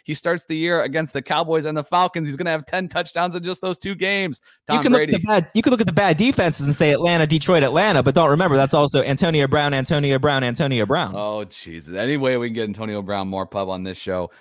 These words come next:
Speaker 1: Uh, so Tom Brady, borderline Q B one for both of us. Moving on to the N F C East, Dak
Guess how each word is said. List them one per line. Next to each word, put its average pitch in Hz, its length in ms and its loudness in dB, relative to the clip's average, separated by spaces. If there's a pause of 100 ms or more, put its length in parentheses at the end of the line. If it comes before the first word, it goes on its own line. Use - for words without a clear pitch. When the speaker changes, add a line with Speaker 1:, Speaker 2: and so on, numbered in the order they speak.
(220)
Speaker 1:
Uh, 92 240 -6
so 101 140 -10
Tom 120 280 -6
Brady, 104 280 -2
borderline 95 420 -6
Q 92 160 -12
B 90 80 -10
one 87 240 -8
for 90 100 -16
both 85 280 -8
of 87 80 -10
us. 87 240 -10
Moving 139 280 -2
on 120 280 -6
to 104 80 -14
the 104 120 -12
N 127 200 -4
F 117 100 -6
C 101 140 -12
East, 110 340 -10
Dak 123 320 -4